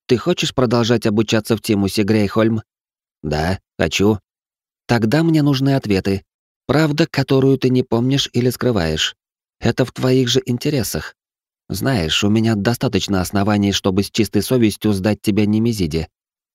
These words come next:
«Немезиде? Что это?» Вздрогнул я. Ириан подумала в медкоме код Немезида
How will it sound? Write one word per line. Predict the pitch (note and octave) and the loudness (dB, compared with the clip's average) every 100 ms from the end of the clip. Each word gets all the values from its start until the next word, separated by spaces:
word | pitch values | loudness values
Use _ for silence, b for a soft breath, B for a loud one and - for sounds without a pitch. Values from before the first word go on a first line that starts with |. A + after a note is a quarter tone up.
| _ _ - | _ _ -6
«Немезиде? | D#2+ D#2 C#2+ C#2 F2 A2 F#2 - _ _ - | -2 0 -2 0 0 2 0 -2 _ _ -10
Что | - - | -2 2
это?» | B2+ E2+ D2+ C2+ _ _ - | 4 2 -2 -8 _ _ -12
Вздрогнул | D#2+ E2+ D2+ D2+ D2+ | -4 -2 -2 -2 -2
я. | C#2 C#2 _ _ _ _ - | -2 -4 _ _ _ _ -2
Ириан | D#2+ A2+ C3+ C#3 | 0 2 2 0
подумала | A#2 A#2 C3 B2 A#2+ | 0 2 2 2 2
в | G#2 | 2
медкоме | A2 G#2 B2 B2 A#2+ | 0 0 0 0 0
код | A2 A2 G#2 | -2 -2 -2
Немезида | G#2 G#2 G#2 G#2 E2+ D2 C#2 | 0 0 0 -2 -2 -2 -6